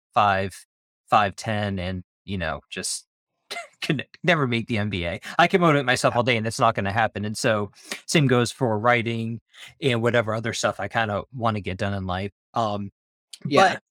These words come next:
Speaker 1: but that, and that's kind of the, the, that's kinda where, um, it all kinda crashes together, is if you're somebody who says, "Hey, like,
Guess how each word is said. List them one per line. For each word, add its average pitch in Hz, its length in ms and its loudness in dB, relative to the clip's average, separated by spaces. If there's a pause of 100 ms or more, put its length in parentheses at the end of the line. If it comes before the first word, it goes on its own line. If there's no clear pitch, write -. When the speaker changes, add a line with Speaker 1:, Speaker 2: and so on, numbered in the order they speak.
(140)
Speaker 1:
but 143 180 -4
that, 170 220 2
and 147 160 -4
that's 170 180 0
kind 135 220 2
of 110 120 -2 (160)
the, 123 200 -8
the, 104 500 -2 (680)
that's 170 200 2
kinda 131 260 0
where, 110 580 -2 (600)
um, 104 460 0 (440)
it 117 140 -4
all 123 200 2
kinda 107 380 -2 (180)
crashes 117 420 0
together, 104 540 -4
is 98 180 -8
if 120 220 -6
you're 113 100 -2
somebody 110 220 -6
who 101 40 -8
says, 107 180 -6
"Hey, 120 220 2
like, 98 260 -6